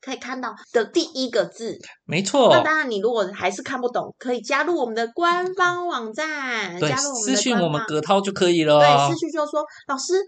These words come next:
Speaker 1: 我真的看不懂哪一个字是我。I G上也会 PO，就是日元怎么看哦。
Speaker 2: 嗯，这里跟大家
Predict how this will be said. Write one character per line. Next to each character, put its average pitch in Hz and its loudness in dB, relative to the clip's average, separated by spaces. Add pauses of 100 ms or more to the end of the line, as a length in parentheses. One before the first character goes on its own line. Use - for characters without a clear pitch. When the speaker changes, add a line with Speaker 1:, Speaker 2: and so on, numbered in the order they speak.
(160)
Speaker 1:
我 349 -2
真 359 0
的 415 0
看 370 -4
不 381 -2
懂 320 -6
哪 254 -6
一 294 -8
个 392 0
字 349 -4
是 330 -4
我。 302 -4 (380)
I 330 -2
G 330 -6
上 285 -8
也 160 -8
会 233 -6
PO， 214 -8
就 214 -8
是 220 -10
日 262 -8
元 165 -8
怎 - -14
么 - -16
看 190 -14
哦。 - -16 (180)
Speaker 2:
嗯， 180 -2
这 302 2
里 269 2
跟 226 -2 (240)
大 233 2
家 196 -8